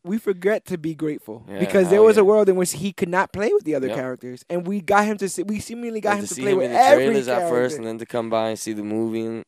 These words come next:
Speaker 2: everything in the theater. Oh my goodness, it was just a, such a joy.
Speaker 1: Um, but the two things that stand out to me f-, about Spider-Man is, one, he was ready for anything.
Speaker 2: Yes.
Speaker 1: Things that were obviously out of his range, out of his, uh, wheelhouse, things
Speaker 2: And
Speaker 1: that
Speaker 2: he
Speaker 1: he's
Speaker 2: put
Speaker 1: never
Speaker 2: it,
Speaker 1: done
Speaker 2: and he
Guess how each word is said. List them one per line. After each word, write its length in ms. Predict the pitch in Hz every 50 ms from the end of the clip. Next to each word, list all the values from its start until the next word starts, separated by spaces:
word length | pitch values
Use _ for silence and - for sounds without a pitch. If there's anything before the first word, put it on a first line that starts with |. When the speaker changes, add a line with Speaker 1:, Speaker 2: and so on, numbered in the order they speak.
| _ -
Speaker 2:
everything 360 | - 107 104 104 107 107 107
in 120 | 107 104
the 60 | 101
theater. 340 | 95 _ 107 113 113 113 123 104
Oh 140 | 95 92
my 160 | 80 - _ _ _
goodness, 320 | - 87 90 80 71 - -
it 20 |
was 140 | 73 82 - _
just 240 | - - - -
a, 40 | - _ _ _ _ _
such 360 | _ - - - _ _ -
a 40 | - _ _ _ _ _ -
joy. 60 | - _ _ _ _ _ _ _ _ _ _ -
Speaker 1:
Um, 340 | 170 180 180 170 165 156 _ _ _ 160
but 140 | - 202 -
the 60 | - 190
two 140 | - 285 302
things 180 | - 277 240 208
that 60 | 202
stand 260 | - - 196 190 185
out 160 | 170 160 - _
to 140 | - 190
me 200 | 160 165 165 165 160
f-, 60 | - _
about 320 | - - 147 143 151 139 143
Spider-Man 340 | - 147 143 143 147 143 143
is, 100 | 131 131
one, 160 | 143 185 208
he 100 | 208 202
was 180 | 180 165 156 135
ready 160 | 156 170 165 160
for 120 | - 131
anything. 400 | 131 139 135 127 - 135 120 113 107
Speaker 2:
Yes. 320 | 107 104 101 101 - - -
Speaker 1:
Things 260 | - 208 220 226 220 202
that 160 | 196 185 180
were 100 | 175 170
obviously 640 | 156 160 175 180 175 175 175 - - 175 165 - -
out 240 | - 139 170 185
of 80 | 175 156
his 200 | 156 165 151 139
range, 420 | 143 147 151 151 151 147 147 147 143 -
out 160 | - 170 180
of 100 | 175 165
his, 260 | 151 165 156 143 135 -
uh, 340 | - 143 147 143 143 135 127 - _ - _ _ _ _ _
wheelhouse, 540 | - 151 175 180 170 156 156 156 139 139 135
things 140 | - 180 190
Speaker 2:
And 60 | 233
Speaker 1:
that 40 | -
Speaker 2:
he 60 | 175
Speaker 1:
he's 40 | 170
Speaker 2:
put 60 | -
Speaker 1:
never 160 | 165 165 - 113
Speaker 2:
it, 100 | 107 -
Speaker 1:
done 160 | 170 175 180
Speaker 2:
and 80 | 170
he 60 | 151